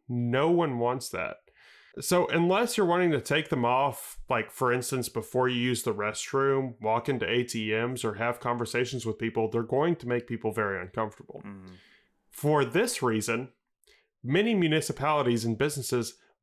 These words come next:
Speaker 1: banned Google Glass before it was even released
Speaker 2: I didn't
Speaker 1: because of
Speaker 2: think about
Speaker 1: privacy
Speaker 2: that.
Speaker 1: concerns.
Speaker 2: That's a good point.
Speaker 1: So, so much for being the next big thing. Like,
Speaker 2: Mm-hmm.
Speaker 1: it's already been banned before it's even out.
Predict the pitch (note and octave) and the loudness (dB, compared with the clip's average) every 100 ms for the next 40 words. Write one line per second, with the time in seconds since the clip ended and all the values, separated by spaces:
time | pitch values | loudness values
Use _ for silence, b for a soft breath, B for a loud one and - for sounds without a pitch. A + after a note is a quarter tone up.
0 | _ C#3 F#3 A3+ F#3+ D3 G3 E3+ C#3+ C#3 | _ 2 2 2 0 2 2 2 2 2
1 | D3+ D3+ - B2 A2+ B2+ - E3 G#3+ - | 2 0 -4 -6 0 0 2 4 4 4
2 | D#3+ - E3+ F3 D3 B2+ B2 C#3 - - | 0 0 0 0 2 2 2 0 -4 -10
3 | - _ _ _ _ C#3+ C#3 D3 B2+ A#2+ | -10 _ _ _ _ -2 0 0 0 0
4 | C3+ B2+ - A2+ A2 G2+ G#2+ F#2 F2 A2 | 0 0 -2 -4 -4 -6 -6 -6 -6 -8
5 | F#2+ G#2 G2+ F2 b b b b b b | -10 -12 -12 -12 b b b b b b
6 | b - E3 C#3+ - - F3 F#3 A3+ A3 | b 0 2 2 0 0 2 4 4 2
7 | - E3 F3 E3 D3 A#2 C#3 D3+ D#3 - | 2 2 4 2 0 0 2 2 0 0
8 | D#3 A#2+ F3 D3+ G#2+ G#2+ A#2 A#2+ G2 C3 | -2 0 2 2 2 2 0 0 -2 -2
9 | B2 D3 E3 C#3+ C#3 B2+ B2+ C#3+ B2+ A2+ | 2 2 2 2 2 2 0 2 2 0
10 | A2+ A#2+ - C3+ C3 A#2 - - C#3 A#2 | -2 -2 0 2 2 0 -8 -4 -2 0
11 | G#2+ A#2+ A2+ | -2 -2 -2